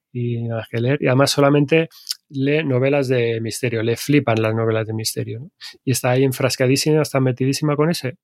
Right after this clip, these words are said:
con eso. Y su plan para pasar las vacaciones es básicamente es eso, pasarse las horas muertas leyendo y ya. Eh,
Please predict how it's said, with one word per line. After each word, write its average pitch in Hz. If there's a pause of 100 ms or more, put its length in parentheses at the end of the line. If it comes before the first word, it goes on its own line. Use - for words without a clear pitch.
(180)
con 135
eso. 131 (380)
Y 143
su 135
plan 160
para 143
pasar 139
las 139
vacaciones 151
es 139
básicamente 135
es -
eso, 123
pasarse 120
las 117
horas 117
muertas 147
leyendo 175
y 117
ya. 117 (800)
Eh, 110